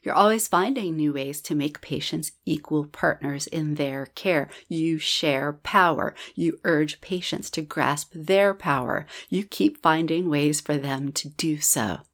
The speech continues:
You stand behind your values.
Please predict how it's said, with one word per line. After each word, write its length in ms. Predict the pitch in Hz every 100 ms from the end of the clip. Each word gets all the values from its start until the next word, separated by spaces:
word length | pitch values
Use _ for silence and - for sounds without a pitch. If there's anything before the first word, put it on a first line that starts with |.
| _ _ _ _ _ _ _ _ _ _ _ _ _ _
You 120 | 180
stand 360 | - - 156 151
behind 440 | 180 170 151 147
your 100 | 147
values. 680 | 143 131 123 120 147 -